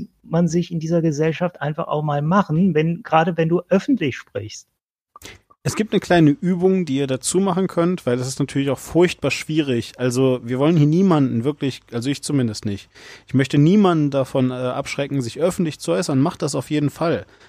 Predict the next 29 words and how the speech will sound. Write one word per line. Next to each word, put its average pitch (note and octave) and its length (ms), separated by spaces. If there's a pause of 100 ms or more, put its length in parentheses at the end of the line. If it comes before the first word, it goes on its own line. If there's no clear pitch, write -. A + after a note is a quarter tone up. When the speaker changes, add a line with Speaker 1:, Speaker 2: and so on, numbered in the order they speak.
(340)
Speaker 2:
Ähm, C3 640
in C#3 140
den D3 240
allerwenigsten E3+ 920
Fällen C#3 360
ist - 160
das - 180
wirklich - 320
schlimm. C#3 420
Ähm, B2+ 300
ich A2+ 100
kenne D#3 480
leider D3+ 300
viel G3+ 260
zu - 120
viele F3+ 220
Leute, C#3+ 280
die B2+ 140
sehr D#3 180
intelligent D#3+ 640
sind C#3 260
und A#2 140
sehr D3+ 280
viele F3 480
kluge F#3+ 440
Sachen E3 280
zu D3 120
sagen D3 380
hätten D3+ 280